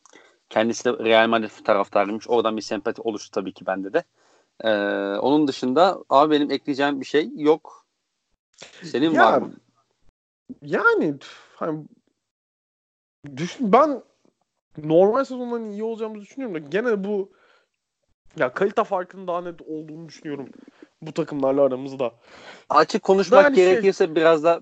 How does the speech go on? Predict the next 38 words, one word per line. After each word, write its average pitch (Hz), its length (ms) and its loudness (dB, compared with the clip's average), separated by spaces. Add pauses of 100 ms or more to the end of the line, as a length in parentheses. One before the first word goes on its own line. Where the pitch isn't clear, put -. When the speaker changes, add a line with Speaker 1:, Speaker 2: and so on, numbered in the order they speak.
(120)
Speaker 1:
bire 139 460 0
yazmak 156 420 2
istediğim 135 440 -8
<laughs> - 0 -
için - 280 -6
yazdığımı 139 540 0
da 135 160 -2
buradan 143 180 -2
itiraf 135 480 -2
edeyim. 117 240 -10
Hani 120 140 -14 (240)
Speaker 2:
<laughs> - 220 -20
Speaker 1:
Sixers'la 156 640 -2
Bucks'ı 143 320 4
çakıştırıyoruz. 160 880 -4 (480)
Dörtten 151 580 0 (300)
işte - 180 -8
Pacers 156 440 -2
ya 151 100 2
da 151 80 2
şey 156 200 -2
geliyor, 120 260 -2
Nets 147 200 -4
geliyor. 135 300 -2
Onlara 151 340 0
da 151 80 4
vuruyoruz. 127 440 -6
Ondan 151 240 -4
sonra 151 280 -6
gelsin 156 320 -2
Speaker 2:
Of. 151 60 -12
Speaker 1:
konferans 147 460 -4
finali. 117 240 -12 (520)
Speaker 2:
Vay 131 220 4
bak, 117 400 -10 (200)
Nets 127 380 -12
Celtics 131 440 -6
serisi. 104 500 -16